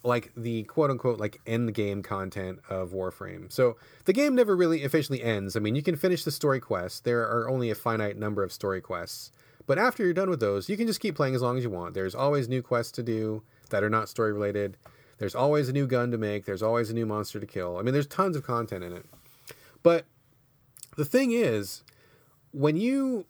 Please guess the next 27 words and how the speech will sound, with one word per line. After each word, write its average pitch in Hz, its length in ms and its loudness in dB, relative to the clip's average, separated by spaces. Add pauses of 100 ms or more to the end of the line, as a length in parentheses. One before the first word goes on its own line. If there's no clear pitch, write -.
have 202 300 0
a 156 40 2
character, 147 560 0
characters 202 500 0
max 143 400 0
out 123 300 2
at 104 160 -4
level 98 220 0
thirty. 87 480 -8 (720)
So 113 260 2
you 120 180 -2
cannot, 180 320 2 (160)
you 147 120 -2
cannot 180 260 0
level 147 260 2
a 120 60 -4
character 117 320 -2
more 101 240 2
than 90 140 -4
thirty, 85 360 -6 (160)
but 208 380 -2 (120)
the 117 100 -2
game 160 360 -2
keeps 143 320 -8
going. 85 440 -10
So, 123 180 0
like, 123 320 0